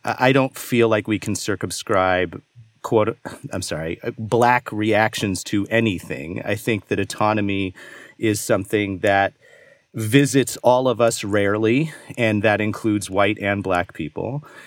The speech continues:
Um, and so I, but, but it does vid-, visit all of us at times. And so I, I would probably take issue with the idea of making. And two, I would also, I would also question that there isn't a deep pleasure and desire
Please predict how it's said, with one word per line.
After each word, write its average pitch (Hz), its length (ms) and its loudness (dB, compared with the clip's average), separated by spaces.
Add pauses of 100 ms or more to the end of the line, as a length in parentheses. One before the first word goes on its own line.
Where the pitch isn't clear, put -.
(160)
Um, 104 300 2
and 101 120 -2
so 101 220 2
I, 92 380 -2
but, 107 280 -2
but 113 140 2
it 104 80 0
does 117 240 2
vid-, 110 360 -2
visit 113 360 0
all 104 220 4
of 95 80 -4
us 95 160 -4
at 92 180 -4
times. 82 560 -8
And 98 160 -6
so 107 140 0
I, 104 220 0
I 101 40 0
would 101 200 -4
probably 107 800 0
take - 240 -6
issue 95 280 -4
with 90 100 -4
the 90 140 -2
idea 87 240 -2
of 78 80 -8
making. 80 640 -10
And 104 160 -6
two, 139 500 2 (380)
I 139 160 4
would 139 180 2
also, 127 760 2
I 123 100 0
would 120 160 -2
also 131 380 2
question 113 680 0 (440)
that 110 360 0
there 131 160 4
isn't 135 400 2 (120)
a 120 140 2
deep 139 440 -2 (100)
pleasure 113 640 4
and 104 260 -2
desire 104 800 2